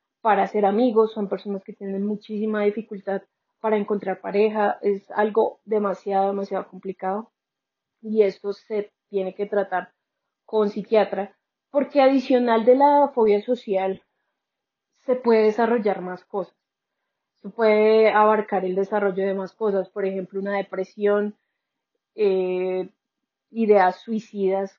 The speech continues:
que eso ya es gravísimo, porque pues claro, una persona que vive encerrada en sí mismo, que no puede hacer nada porque se siente mal, se siente fatal cuando intenta interactuar, cuando intenta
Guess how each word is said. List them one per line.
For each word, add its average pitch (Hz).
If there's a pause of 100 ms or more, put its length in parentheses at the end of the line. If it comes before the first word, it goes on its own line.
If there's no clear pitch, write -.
que 202
eso 180
ya 185 (200)
es 190
gravísimo, 226 (1040)
porque 214
pues 185
claro, 277
una 214
persona 240
que 233
vive 202
encerrada 190
en 185
sí 247
mismo, 202 (1120)
que 214
no 208
puede 233
hacer 220
nada 202 (240)
porque 214
se 196
siente 190
mal, 202
se 190
siente 185
fatal 196
cuando 196
intenta 202
interactuar, 196
cuando 190
intenta 196